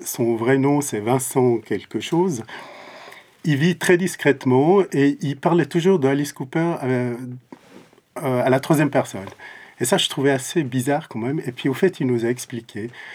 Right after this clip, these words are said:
que le problème de certains qu'il avait connus, comme Janis Joplin, Jim Morrison et d'autres, était que ces gens, avec le temps, se prenaient tellement au sérieux, ou disons, rentraient dans le rôle de l'artiste qu'ils étaient.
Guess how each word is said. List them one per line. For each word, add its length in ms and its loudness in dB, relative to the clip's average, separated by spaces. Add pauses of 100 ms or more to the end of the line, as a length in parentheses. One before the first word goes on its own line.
(240)
que 320 2
le 120 0
problème 460 4
de 100 2
certains 560 0
qu'il 200 -6
avait 180 -8
connus, 400 2
comme 260 -6
Janis 380 -4
Joplin, 540 -2
Jim 160 -6
Morrison 640 -6
et 80 -2
d'autres, 480 0 (460)
était 300 4
que 140 -2
ces 220 0
gens, 300 4
avec 280 2
le 140 4
temps, 240 4
se 140 -4
prenaient 300 0
tellement 280 2
au 100 2
sérieux, 440 2
ou 140 2
disons, 300 2
rentraient 500 4
dans 160 4
le 120 6
rôle 600 4 (480)
de 180 -2
l'artiste 600 0
qu'ils 200 -2
étaient. 400 2